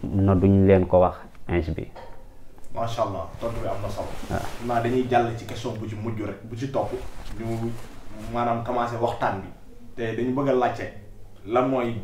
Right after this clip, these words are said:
Speaker 2: rab, rab, seytaane, jinne ak rawxaan.
Speaker 1: Waaw,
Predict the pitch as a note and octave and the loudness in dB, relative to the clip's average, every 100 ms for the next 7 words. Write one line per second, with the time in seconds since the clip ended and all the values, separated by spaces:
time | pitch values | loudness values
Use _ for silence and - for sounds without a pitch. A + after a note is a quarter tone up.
0 | - - - - B2+ C3+ - B2 B2 - | -10 -14 -14 -2 4 4 4 2 2 -6
1 | - - - B2+ A#2+ A2+ A2+ G#2 A#2 A2 | -12 -12 -2 0 4 2 0 -4 -4 -4
2 | G2 G2 A2 - F#2 - - - - - | -6 0 0 0 -4 -8 -12 -16 -16 -16
3 | - - - - - - - - - - | -16 -14 -14 -12 -10 -10 -10 -6 -4 -4
4 | - G2 A#2 C3 C3+ G#2 | 4 12 12 12 12 12